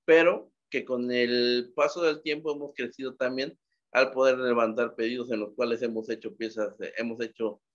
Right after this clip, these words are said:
cinco, diez mil, ocho mil piezas en lapsos de tiempo muy pequeños, hemos podido hacer piezas de gran formato, hemos podido participar con nuestras producciones en obras de teatro, en filmaciones, o sea,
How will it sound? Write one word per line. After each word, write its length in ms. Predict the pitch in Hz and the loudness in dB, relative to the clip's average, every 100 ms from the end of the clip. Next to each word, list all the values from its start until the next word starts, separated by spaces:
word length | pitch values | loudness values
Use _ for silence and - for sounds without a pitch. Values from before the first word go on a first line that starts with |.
| _ _ | _ _
cinco, 580 | - 135 135 123 120 113 | -4 0 0 0 0 0
diez 240 | 107 104 | 0 -2
mil, 240 | 120 123 123 | -2 -2 -2
ocho 180 | 113 107 | -4 -4
mil 240 | 113 120 | -6 -6
piezas 460 | - 123 120 117 110 | -4 -4 -2 -4 -4
en 180 | 101 107 | -6 0
lapsos 340 | 117 117 110 | 0 0 -8
de 100 | 101 | -8
tiempo 340 | 110 113 107 | -6 -6 -6
muy 160 | 107 117 | -8 -8
pequeños, 680 | 113 104 - 127 123 117 123 - _ _ _ | -8 -8 -2 -2 -2 -6 -6 -12 _ _ _
hemos 320 | 123 127 120 - | 0 2 0 2
podido 240 | 113 110 | 4 4
hacer 240 | 113 113 | 2 -6
piezas 340 | - 123 117 98 | -2 -2 -2 -4
de 100 | 95 | 0
gran 320 | 98 120 131 | 2 2 0
formato, 580 | - 110 117 113 - 117 | -4 -4 -2 -4 -4 -6
hemos 200 | 117 113 | -6 -8
podido 300 | 107 113 113 | -4 -2 -2
participar 800 | 110 98 - - 101 113 117 - _ _ _ | -2 -6 -6 -14 -6 0 0 -2 _ _ _
con 200 | - 117 | -2 0
nuestras 440 | 113 107 113 107 107 | 2 0 4 4 2
producciones 800 | - 110 110 107 131 127 127 117 | 0 0 0 -4 -2 0 -2 -4
en 580 | 110 101 101 101 101 98 _ _ _ _ _ _ _ _ _ _ | -6 -6 -8 -12 -14 -18 _ _ _ _ _ _ _ _ _ _
obras 340 | 120 127 120 98 | 4 6 6 4
de 120 | 104 | 0
teatro, 800 | 104 117 117 120 - 117 113 110 | 0 2 4 2 0 0 2 0
en 160 | 104 | -4
filmaciones, 720 | 101 101 95 95 123 127 123 113 | -8 -8 -8 -6 -4 -2 -4 -6
o 40 | |
sea, 260 | 120 120 | -4 -4